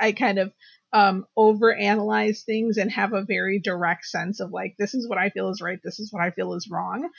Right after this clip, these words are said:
And, and so that kinda, uh, bites me sometimes, <laughs> but, um, but I think it's really important to kind of be upfront with your positioning. Like, I, I can tell you, like, "Oh, I'm Catholic, but I'm not a good Catholic. Like, I'm <laughs> a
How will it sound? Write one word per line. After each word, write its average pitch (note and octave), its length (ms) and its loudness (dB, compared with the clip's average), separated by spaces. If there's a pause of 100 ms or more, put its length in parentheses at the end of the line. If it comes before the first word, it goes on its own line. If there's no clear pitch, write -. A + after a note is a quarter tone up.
(380)
And, G3+ 320 2 (180)
and A3 180 2
so G#3+ 140 -2
that G3+ 220 2
kinda, F#3 340 2 (360)
uh, G3+ 180 6
bites F#3+ 340 2
me F3 120 -4
sometimes, A#3 680 -2
<laughs> G3+ 140 -2
but, A3+ 120 0
um, G#3 340 2 (1040)
but B3 100 4
I A#3+ 120 6
think C4+ 220 -2
it's B3+ 200 -4
really C4 280 2
important G#3+ 680 -2 (360)
to G#3+ 160 4
kind G#3+ 280 0
of G3 180 0 (480)
be A#3 120 4
upfront A3 640 2
with G3+ 280 0
your F#3 340 0
positioning. E3 600 -4
Like, F3+ 360 -6
I, G#3+ 180 2 (180)
I A#3 100 2
can A3+ 140 -4
tell A#3 180 0
you, G#3 140 2
like, G3 260 -2
"Oh, C4 120 4
I'm A#3 180 0
Catholic, F#3 720 -2 (360)
but C4+ 100 0
I'm F4+ 80 0
not G#4 160 4
a A3 40 2
good G#3+ 360 0
Catholic. F3 520 -4
Like, F3+ 220 -6
I'm C4 140 2
<laughs> - 0 -
a C4 60 0